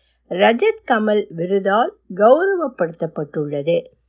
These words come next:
ஒரே ஒரு இந்தி படம் இயக்கியுள்ளார், அக்னிஸ்நான். திரைப்படத்திற்காக சிறந்த திரைக்கதாசிரியர் விருதையும் பெற்றுள்ளார்.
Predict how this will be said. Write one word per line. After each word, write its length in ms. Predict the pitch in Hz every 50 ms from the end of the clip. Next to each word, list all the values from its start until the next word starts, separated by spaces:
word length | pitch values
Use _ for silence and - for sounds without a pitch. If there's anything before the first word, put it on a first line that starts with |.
| _ _ _ _ _ _
ஒரே 360 | - 190 202 233 269 311 381
ஒரு 280 | 392 339 302 262 269 240
இந்தி 320 | 214 202 220 247 254 285
படம் 440 | 262 262 - 208 190 185 185 226 226 -
இயக்கியுள்ளார், 1000 | - 185 180 190 196 196 - - 175 170 160 151 151 151 151 156 185 254 349 392 - _ _ -
அக்னிஸ்நான். 1080 | - 190 202 202 202 208 220 247 254 254 254 - - - - 175 180 185 185 175 - - _ _ _ _ _ _ _ _ _ _ _ _ _ _ _ _
திரைப்படத்திற்காக 960 | - 220 226 226 220 - 214 196 190 190 - 196 190 - - 196 208 220 247 403
சிறந்த 560 | 370 - - - 262 277 294 294 285 285 262 -
திரைக்கதாசிரியர் 1080 | 269 262 311 403 415 - - 214 180 190 202 214 226 226 - 226 196 190 180 180 170 160
விருதையும் 540 | 151 156 151 170 180 208 208 220 240 370 - -
பெற்றுள்ளார். 680 | - 202 170 165 - 170 151 147 147 147 151 156 156 -